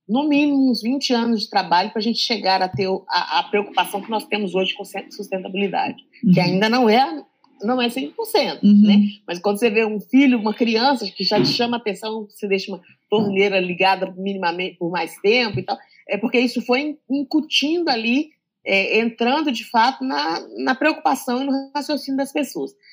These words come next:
Speaker 1: Então, eu acho que o caminho de mercado é esse, né? E a gente vê tendências acontecendo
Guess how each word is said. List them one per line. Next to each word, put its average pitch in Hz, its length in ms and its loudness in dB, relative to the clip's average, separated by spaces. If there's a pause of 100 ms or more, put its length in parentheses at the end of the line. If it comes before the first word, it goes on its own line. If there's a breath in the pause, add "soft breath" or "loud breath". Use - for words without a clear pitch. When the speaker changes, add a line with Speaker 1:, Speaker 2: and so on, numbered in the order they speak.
(220 loud breath)
Speaker 1:
Então, 220 160 0
eu 233 100 4
acho 226 200 2
que - 40 -2
o 285 60 0
caminho 277 580 0
de 185 100 -2
mercado 214 560 -2
é 208 160 2
esse, 202 380 2
né? 202 220 -2 (260 loud breath)
E 214 60 2
a 214 40 4
gente 247 280 0
vê 254 180 0
tendências 233 640 -2
acontecendo 196 960 -4